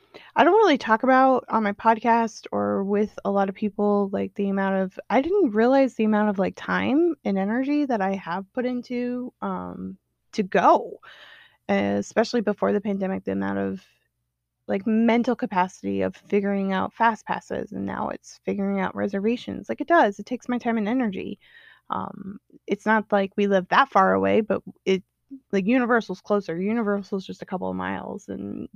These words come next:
Disney's about ten, fifteen, depending on which route we go. It all, it, it, it takes up m-, my most precious, precious commodity, which is time. And so, yeah, it was a little bit of disappointment.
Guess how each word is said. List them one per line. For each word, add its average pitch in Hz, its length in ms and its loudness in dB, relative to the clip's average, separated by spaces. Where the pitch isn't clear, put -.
Disney's 190 360 -2
about 180 220 -8
ten, 185 240 -4
fifteen, 190 540 -6
depending 185 340 -8
on 185 240 -8
which 190 220 -8
route - 260 -10
we - 140 -12
go. - 280 -14
It 208 100 2
all, 311 340 10
it, 254 180 4
it, - 320 -2
it 247 160 0
takes 285 260 -4
up 285 180 2
m-, 233 320 -2
my 247 220 0
most 254 300 0
precious, 262 380 -2
precious 262 360 -4
commodity, 220 560 2
which 208 180 0
is 190 160 -8
time. 240 500 0
And 208 180 2
so, 185 520 2
yeah, 330 240 0
it 220 60 0
was 196 160 -4
a 220 40 2
little 247 200 2
bit 262 160 2
of 226 240 -8
disappointment. 233 640 -4